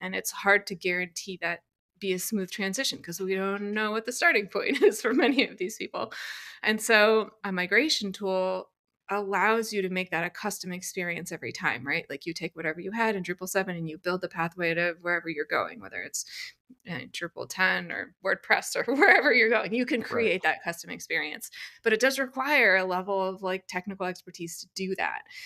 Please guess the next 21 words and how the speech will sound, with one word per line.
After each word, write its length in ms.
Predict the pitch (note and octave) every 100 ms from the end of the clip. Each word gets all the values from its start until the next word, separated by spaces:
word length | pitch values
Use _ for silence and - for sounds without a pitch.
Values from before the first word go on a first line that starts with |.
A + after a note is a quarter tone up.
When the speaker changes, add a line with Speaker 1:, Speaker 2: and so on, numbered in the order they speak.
| - -
Speaker 1:
And 220 | G3+ G3+ G3
when, 180 | G3 - _ -
with 220 | G#3 F#3+
Backdrop, 640 | G3+ C#4 - G3 E3+ E3+ -
we 280 | - G3 A3
don't 280 | G#3+ A3 G#3
have 180 | G#3 G3
a 160 | F#3 E3+
migration 500 | F#3+ F#3 F#3 E3+ F3+
path. 160 | E3+ F3+
It's 160 | G3
an 60 | F3
upgrade 480 | - - F3 E3+ F3
the 80 |
same 240 | F3+ E3+ E3
way 160 | E3+
Drupal 400 | E3+ E3 E3 E3+
six 300 | F#3 - -
to 60 | -
seven 680 | - E3 E3+ E3+ E3+ E3+ E3 -
went. 500 | E3 E3 F#3+ B3 -